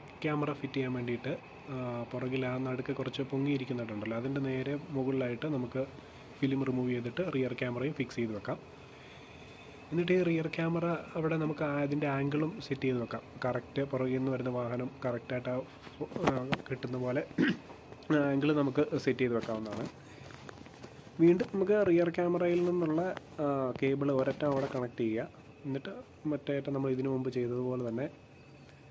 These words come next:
കാറിൻ്റെ വാഷറിൻ്റെ അകത്തോടെയും അതുപോലെ തന്നെ കോളത്തിൻ്റെ ഇടയിൽ കൂടെ ഇങ്ങനെ കൈകൊണ്ട് തന്നെ നമുക്ക് കയറ്റി വെക്കാവുന്നതാണ്.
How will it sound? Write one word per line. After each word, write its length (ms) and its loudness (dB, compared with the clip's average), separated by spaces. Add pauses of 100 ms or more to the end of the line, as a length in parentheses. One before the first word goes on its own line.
(160)
കാറിൻ്റെ 320 2 (100)
വാഷറിൻ്റെ 580 0 (500)
അകത്തോടെയും 520 -2 (800)
അതുപോലെ 240 2
തന്നെ 220 0
കോളത്തിൻ്റെ 520 0
ഇടയിൽ 180 0
കൂടെ 220 2
ഇങ്ങനെ 200 0 (300)
കൈകൊണ്ട് 360 0
തന്നെ 200 -2
നമുക്ക് 220 -2
കയറ്റി 220 0
വെക്കാവുന്നതാണ്. 400 -2